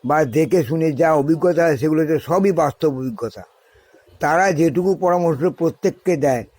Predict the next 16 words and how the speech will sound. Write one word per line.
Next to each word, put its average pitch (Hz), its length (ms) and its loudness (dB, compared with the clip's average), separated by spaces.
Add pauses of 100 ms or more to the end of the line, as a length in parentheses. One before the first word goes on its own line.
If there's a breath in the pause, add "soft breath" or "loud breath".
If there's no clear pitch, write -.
(380 soft breath)
তারা 175 200 2
সবটাই 175 440 0
বাস্তব। 127 460 -2 (760)
আর 139 200 0
যারা 170 280 2
অতি 170 340 2
চালাক, 185 340 0 (800)
যারা 165 220 2
কিচ্ছু 190 440 -4
জানে 185 220 2
না 185 120 2
কিন্তু, 135 420 -4 (680)
তারা 151 240 2
মনে 156 280 0
করে 156 260 2
আমি 147 460 0